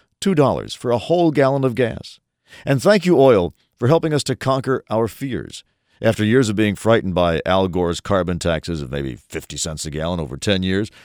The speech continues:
you, oil, have taught us that you can raise the price of gas by three dollars in six years, and the world won't crack up.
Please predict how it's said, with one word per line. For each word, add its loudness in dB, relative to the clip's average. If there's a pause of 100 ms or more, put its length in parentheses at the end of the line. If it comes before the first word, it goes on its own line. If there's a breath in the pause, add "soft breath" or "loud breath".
(120 soft breath)
you, 2
oil, 0 (260)
have -2
taught 4
us 2
that 0
you 2
can 0
raise 4
the -2
price 0
of -8
gas 0 (260)
by 2
three 0
dollars 2
in -10
six -4
years, -8 (260)
and 0
the 2
world 2
won't -4
crack -4
up. -4